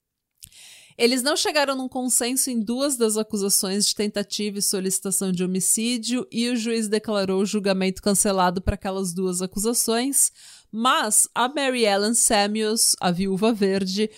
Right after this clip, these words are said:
foi condenada em duas acusações de conspiração e solicitação de homicídio e duas acusações de homicídio em primeiro grau, com o agravante de serem homicídios para ganho financeiro.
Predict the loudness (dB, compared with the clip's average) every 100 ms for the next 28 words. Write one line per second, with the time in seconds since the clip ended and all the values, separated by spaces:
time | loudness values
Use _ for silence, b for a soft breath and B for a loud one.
0 | B B -2 0 0 -2 -4 -2 2 2
1 | 2 0 0 -2 0 -2 -2 -2 0 0
2 | 0 -4 -4 -6 -6 -4 -2 -2 -2 -2
3 | 0 0 0 -2 -4 -4 -4 -4 -4 -2
4 | 0 0 -2 -4 -4 -4 -4 -6 -4 -4
5 | -4 -4 -4 -4 0 0 0 -2 -2 -4
6 | -4 0 0 -2 -4 -4 -4 -4 -2 -2
7 | -2 2 2 0 B B B -4 -2 0
8 | 0 0 0 0 0 0 0 -2 0 2
9 | 2 2 0 -2 -4 -2 -2 -2 -2 -2
10 | -2 -2 -2 -2 -4 -4 -4 -4 -6 -4
11 | -2 -2 -4 -6